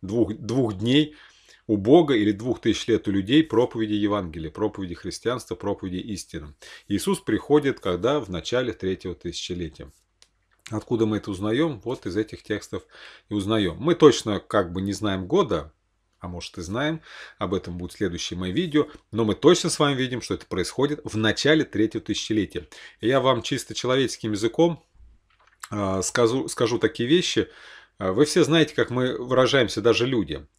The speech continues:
Когда мы щас с вами в Библии будем ч-, читать «на третий день» или «в третий день», вы с вами знаете даже, как мы до сих пор выражаемся. «Который час?» — ты говоришь, «Да, второй час».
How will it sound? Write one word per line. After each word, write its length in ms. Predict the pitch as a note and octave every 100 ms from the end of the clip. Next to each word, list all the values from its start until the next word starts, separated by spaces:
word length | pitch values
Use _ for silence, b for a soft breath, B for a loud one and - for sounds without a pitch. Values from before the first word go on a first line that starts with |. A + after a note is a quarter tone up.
| _ _ _ _
Когда 440 | - A2 C#3 B2 - -
мы 160 | A#2
щас 140 | A#2+ -
с 40 |
вами 180 | A#2+ G#2+
в 60 | F#2+
Библии 260 | C#3 B2
будем 240 | G#2+ G#2+ G#2+
ч-, 100 | -
читать 420 | - - A2+ -
«на 120 | G#2+ A2
третий 320 | C3+ A#2+ A2+
день» 360 | G#2 E3+ D#3 - -
или 400 | G#2 G2+ G2+ F#2
«в 80 | -
третий 360 | A#2+ B2 - A2
день», 260 | D#3 D#3 B B -
вы 140 | A2+
с 80 | A#2
вами 120 | C#3
знаете 280 | B2+ D#3+ A2+
даже, 140 | A2+
как 120 | - A#2
мы 100 | A#2
до 60 |
сих 180 | A2 A#2
пор 140 | D#3
выражаемся. 500 | B2+ A#2+ A#2+ A#2+ F2
«Который 360 | - C3+ E3+ A#2+
час?» — 240 | - A2+ -
ты 80 | F#2+
говоришь, 220 | F#2 F2
«Да, 300 | F#3+ G3+ -
второй 300 | - B2 C3
час». 340 | - F#2+ -